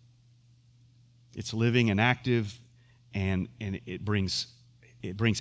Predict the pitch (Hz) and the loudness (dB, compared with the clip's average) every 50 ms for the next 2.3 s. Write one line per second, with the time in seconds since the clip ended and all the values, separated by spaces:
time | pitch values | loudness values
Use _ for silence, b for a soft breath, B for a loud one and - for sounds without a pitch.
0 | - - 160 156 185 180 - - 147 139 127 120 123 117 117 113 113 107 107 104 | -2 -2 0 2 2 0 2 4 4 4 6 4 4 6 6 6 6 4 4 2
1 | 98 95 98 95 90 80 82 85 85 85 - - - - - 110 82 62 53 52 | 0 0 -2 -2 -2 -4 -6 -8 -8 -8 -6 -6 -6 -4 -4 -4 -6 -6 -8 -8
2 | - - - - - - | -6 -6 -6 -6 -8 -10